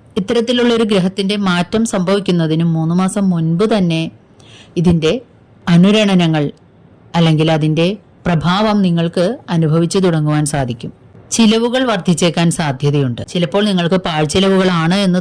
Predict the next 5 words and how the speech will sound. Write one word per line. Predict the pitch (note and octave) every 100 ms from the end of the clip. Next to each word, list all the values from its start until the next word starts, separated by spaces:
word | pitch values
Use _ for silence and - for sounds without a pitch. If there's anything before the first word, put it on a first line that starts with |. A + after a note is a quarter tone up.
| F3+
തോന്നിക്കുന്ന | D#3+ D#3 D#3 F3 E3+ E3+ B3+ - - -
ചിലവുകളും | - F#3 F3+ F3 D3+ C#3+ G3+ -
മറ്റും | D#3+ D3 D3+
ഉണ്ടായേക്കാം. | C#3+ C3 C3 B2+ - B2+ D#3 - - - E3
ആശുപത്രിവാസങ്ങൾ | D#3+ - G3 F#3+ G#3 G3+ - E3 C#3+